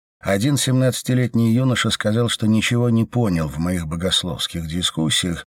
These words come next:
но воспринимал их как некое продолжение пространственного лабиринта. Эти куски текста для него то же самое, что жуткая музыка в фильмах Хичкока. Думаю, он прав.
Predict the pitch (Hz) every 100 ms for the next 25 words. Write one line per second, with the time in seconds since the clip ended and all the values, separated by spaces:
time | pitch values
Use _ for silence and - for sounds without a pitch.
0 | _ - 113 117 - 113 110 117 123 110
1 | - 107 - 104 120 110 104 107 104 101
2 | 90 76 104 110 104 92 - _ _ -
3 | - - 92 90 80 - 87 85 85 92
4 | 101 120 - - - - - _ _ _
5 | _ - 92 90 85 95 - 95 - 110
6 | - 95 82 90 90 104 - 101 95 92
7 | 107 110 104 98 - 90 85 65 78 78
8 | 104 - 82 82 85 101 87 - 80 -
9 | 92 85 82 76 - 104 - - - -
10 | 58 - _ _ _ - 143 185 165 131
11 | 113 110 180 175 -